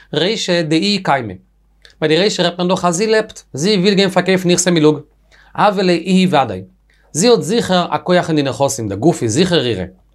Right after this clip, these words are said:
דער מאן האט מקסימום פירות, אויב זי איז דאן נשואה, און ער האט א כוח צו מונען פון פארקויפן, אבער זי איז אבער ודאי. והיא אינו ספק. די יורשי הבעל, דאס הייסט דער יבום, איז א ספק צו האט א כוח אין די נכסים.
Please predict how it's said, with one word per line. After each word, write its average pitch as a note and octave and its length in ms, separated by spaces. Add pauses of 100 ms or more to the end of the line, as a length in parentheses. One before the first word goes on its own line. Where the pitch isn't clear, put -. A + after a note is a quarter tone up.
(460)
דער C3+ 100
מאן D#3+ 360
האט C3+ 160
מקסימום D3 540
פירות, F#3 320 (120)
אויב E3+ 140
זי D3 80
איז D#3 140
דאן C3 140
נשואה, F3+ 460 (320)
און E3+ 160
ער B2+ 100
האט C3+ 140
א A2 40
כוח C3+ 260
צו A#2+ 200
מונען A#2 420
פון A#2 160
פארקויפן, F3+ 460 (480)
אבער A#2+ 140
זי C3+ 120
איז F3+ 100
אבער F3+ 220
ודאי. G3+ 200 (580)
והיא D#3 240
אינו F3 160
ספק. A#3 460 (580)
די D3 560
יורשי D3+ 440 (240)
הבעל, A#2 640
דאס A#2 160
הייסט C#3 140
דער B2 80
יבום, B2 460 (440)
איז C3 80
א E3+ 60
ספק A3+ 380
צו G#3 100
האט G3 120
א E3+ 100
כוח F3+ 200
אין E3 80
די D#3 60
נכסים. A#2 460